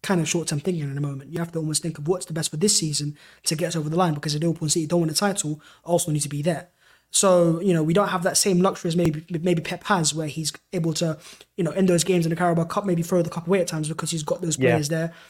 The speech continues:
Speaker 1: and he, and he's had previous wins. Arsenal are still new to this game of title contention, so there's a lot of pressure on us to get that first title. And I'm sure once we get that first title, Mikel will naturally relax a little bit more because I've got that first one out of the way. Perfect youth integration. I'll give you an example, maybe not an academy player,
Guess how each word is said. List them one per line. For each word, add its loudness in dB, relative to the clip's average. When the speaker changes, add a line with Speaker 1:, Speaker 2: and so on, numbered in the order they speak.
Speaker 1:
and 2
he, -2
and -2
he's 2
had -4
previous -2
wins. 2
Arsenal 4
are 2
still 2
new 4
to -2
this 4
game 2
of -4
title -4
contention, -2
so -4
there's -2
a -4
lot 0
of -10
pressure -2
on 0
us -2
to -6
get -6
that -10
first 0
title. -6
And 0
I'm 4
sure 4
once 4
we 0
get 2
that -4
first 2
title, -4
Mikel 2
will 4
naturally -2
relax -4
a -8
little 0
bit -6
more -2
because -2
I've -2
got -2
that -12
first -2
one -4
out -8
of -8
the -4
way. -2
Perfect 0
youth 2
integration. 0
I'll 0
give -2
you 0
an 2
example, 2
maybe 2
not -4
an -10
academy -2
player, -12